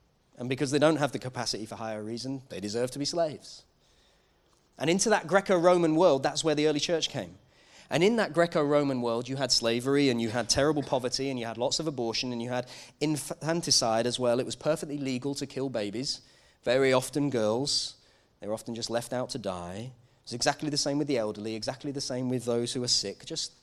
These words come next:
just let 'em die. They don't have any value. Let 'em die. But then Christians come along, and they believe in the image of God, that all life has value.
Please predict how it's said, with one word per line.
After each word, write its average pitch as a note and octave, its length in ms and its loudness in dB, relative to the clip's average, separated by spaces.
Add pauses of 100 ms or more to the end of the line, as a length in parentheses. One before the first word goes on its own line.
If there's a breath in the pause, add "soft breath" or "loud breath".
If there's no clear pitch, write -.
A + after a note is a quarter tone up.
just - 180 -8
let C#3+ 140 -2
'em C3 100 -4
die. - 280 -4 (640)
They G#2+ 100 -10
don't C3 180 -2
have C3 160 -6
any C#3 160 0
value. A#2 340 -4
Let G2 140 -4
'em A#2+ 140 -4
die. - 300 -8 (1120 soft breath)
But A2 100 -6
then D3+ 140 -2
Christians A2 440 -4
come F#2+ 160 -10
along, D2+ 240 -14 (680)
and G#2 100 -14
they D3+ 80 -2
believe G2 280 -4
in G#2 80 -6
the A2 80 -4
image A2+ 180 -6
of A#2+ 80 -6
God, B2 360 -10 (840 soft breath)
that G#2 80 -6
all C#3 260 2
life B2 300 2
has G#2 140 -6
value. F#2 360 -6